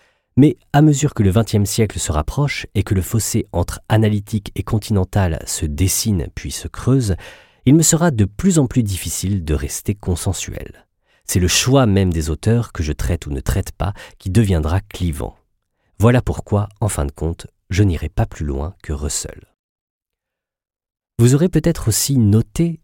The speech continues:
et reproché mon silence sur certains champs de la philosophie comme l'esthétique ou la philosophie politique, hormis un passage du chapitre sur Hobbes. Mais à moins de se contenter d'un survol passager, il est inévitable, dans un livre de cette dimension,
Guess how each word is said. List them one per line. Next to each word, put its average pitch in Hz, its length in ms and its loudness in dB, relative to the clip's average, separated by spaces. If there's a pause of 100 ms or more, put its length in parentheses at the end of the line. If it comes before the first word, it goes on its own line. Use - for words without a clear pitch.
et 80 160 0
reproché 107 640 -2 (220)
mon 110 120 6
silence 143 600 0
sur - 260 0
certains 127 340 0
champs - 240 0
de 110 80 2
la 82 80 0
philosophie 98 800 -2
comme 78 380 -4
l'esthétique 87 800 -6 (100)
ou 80 140 -4
la 69 120 -2
philosophie 98 540 -2
politique, - 680 -8 (200)
hormis 76 260 -4
un 69 60 -4
passage 87 360 -4
du 85 60 -14
chapitre - 440 -8
sur - 320 -8
Hobbes. - 360 -20 (720)
Mais 131 240 8
à 139 140 4
moins 160 180 6
de 120 80 -2
se - 120 -6
contenter 127 440 2
d'un 107 100 2
survol 104 460 0
passager, 101 560 0 (320)
il 117 140 6
est - 160 4
inévitable, 117 600 4
dans 90 220 0
un 87 60 4
livre 85 260 -2
de - 80 -4
cette - 180 -6
dimension, 76 520 -2